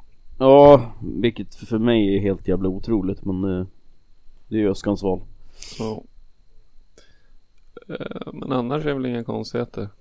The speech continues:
Speaker 1: Nej, eh, det är det inte.
Speaker 2: Och
Speaker 1: Så kolla på
Speaker 2: Dalkurd lär väl se liknande ut som sist också, antar jag.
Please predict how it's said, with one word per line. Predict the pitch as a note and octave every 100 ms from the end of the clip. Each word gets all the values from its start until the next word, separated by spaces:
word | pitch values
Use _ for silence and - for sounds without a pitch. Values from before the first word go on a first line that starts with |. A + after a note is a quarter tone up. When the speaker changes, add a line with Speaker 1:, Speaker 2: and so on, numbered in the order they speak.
| - - - - - - - - -
Speaker 1:
Nej, | A#2+ C#3+ C3 B2 D3 E3 - - - - _ - -
eh, | A#2 A#2 A#2 A#2+ A#2 A2+
det | A#2+
är | A#2
det | F#2+
inte. | G#2 - - - - - - - - - - - - - -
Speaker 2:
Och | - B2
Speaker 1:
Så |
kolla | B2+ C3 A#2+ A2+
på | B2+
Speaker 2:
Dalkurd | C3+ C#3 - - - -
lär | - B2 B2+ A#2+
väl | B2+ B2+ B2 - - - - -
se | - A#2
liknande | A2+ A2 A2+ A2 A2 A2
ut | A2 -
som | G#2+
sist | A2 A2 A2 A2
också, | A2 - C3+
antar | A#2 A2
jag. | A2